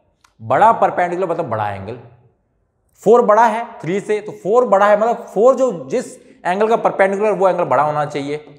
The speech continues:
इन दोनों में से बड़ा कौन है? फ़िफ़्टी थ्री। तो ये फ़िफ़्टी थ्री है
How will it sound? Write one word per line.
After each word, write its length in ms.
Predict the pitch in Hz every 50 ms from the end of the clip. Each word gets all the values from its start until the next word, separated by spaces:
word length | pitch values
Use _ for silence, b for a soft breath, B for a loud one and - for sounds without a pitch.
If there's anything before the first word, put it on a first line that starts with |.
| _ _ _ _ _ _ _
इन 120 | 147 131 139
दोनों 160 | 147 147 156
में 60 | 156
से 80 | 151 170
बड़ा 240 | 135 127 139 160
कौन 160 | 151 156 170 170
है? 60 | 180
फ़िफ़्टी 260 | 175 165 131 131 123
थ्री। 120 | 127 127 127
तो 380 | 127 - - - _ _ -
ये 180 | 123 120 226 254
फ़िफ़्टी 280 | 247 254 214 233 240 233
थ्री 240 | 240 208 240 269
है 380 | 285 269 220 131 98 - - -